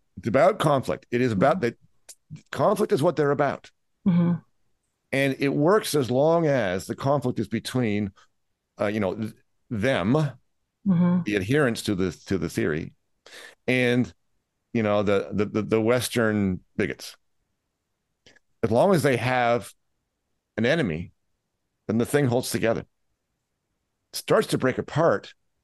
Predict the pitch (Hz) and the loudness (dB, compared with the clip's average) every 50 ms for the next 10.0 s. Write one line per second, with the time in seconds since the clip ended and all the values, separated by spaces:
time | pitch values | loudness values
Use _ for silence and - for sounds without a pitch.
0 | _ _ 110 113 113 110 110 - 80 120 139 143 135 123 117 110 107 101 82 78 | _ _ -4 -2 -2 -2 -2 -2 -2 -2 0 0 0 0 0 0 0 -2 -2 -4
1 | 90 90 110 123 110 78 73 - _ _ _ _ _ _ _ _ _ _ _ _ | -2 -2 0 -2 -2 -4 -6 -10 _ _ _ _ _ _ _ _ _ _ _ _
2 | _ _ _ _ _ _ _ _ _ _ _ _ _ _ _ _ _ _ _ _ | _ _ _ _ _ _ _ _ _ _ _ _ _ _ _ _ _ _ _ _
3 | _ _ _ _ _ _ - 107 107 110 120 117 101 107 107 95 90 127 175 220 | _ _ _ _ _ _ -4 -2 0 0 0 0 0 0 -2 0 0 2 2 4
4 | 226 196 151 107 90 120 120 113 123 - - - - 123 120 117 110 101 - - | 4 4 2 2 0 0 0 0 -2 -6 -14 -8 -4 -2 0 0 -2 -2 -2 -4
5 | 101 87 90 87 - - - - 139 127 104 90 87 85 82 - - 101 110 113 | -4 -4 -2 -4 -6 -6 -4 -2 0 0 0 0 -2 -2 -4 -4 -4 -2 -2 -2
6 | 107 104 - 92 80 85 82 82 98 110 107 92 80 78 78 - - - - - | -2 -4 -6 -6 -6 -4 -4 -2 0 0 2 2 0 -2 -4 -6 -12 -20 -20 -20
7 | _ _ - 117 131 127 - - - 98 92 - - - - - 143 151 113 - | _ _ -4 -2 -2 -2 -4 -2 -2 -2 -2 -2 -8 -10 -4 -2 0 0 0 -2
8 | - - - - _ _ _ _ _ _ _ _ _ _ _ _ _ _ _ _ | -6 -12 -16 -16 _ _ _ _ _ _ _ _ _ _ _ _ _ _ _ _
9 | _ _ _ _ _ _ - 80 - - - - 117 135 143 127 90 69 57 - | _ _ _ _ _ _ -8 -8 -8 -8 -8 -6 -2 -2 -2 -2 -2 -4 -6 -10